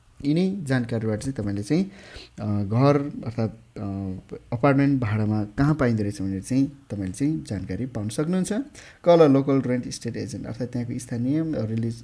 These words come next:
रियल इस्टेट एजेन्ट दलाललाई पनि सम्पर्क गर्न सक्नुहुन्छ भनेर चाहिँ भनेको छ।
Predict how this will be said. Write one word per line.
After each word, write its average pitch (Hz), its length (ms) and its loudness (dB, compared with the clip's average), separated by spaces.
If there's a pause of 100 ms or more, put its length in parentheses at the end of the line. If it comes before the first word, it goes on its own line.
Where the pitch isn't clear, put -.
(120)
रियल 117 300 0
इस्टेट 117 280 -4
एजेन्ट 110 360 -4
दलाललाई 107 460 0
पनि 165 320 0 (300)
सम्पर्क 117 320 0
गर्न 104 200 -2
सक्नुहुन्छ 139 480 4 (340)
भनेर 95 260 -2
चाहिँ 143 380 0 (280)
भनेको 127 260 2
छ। 185 80 2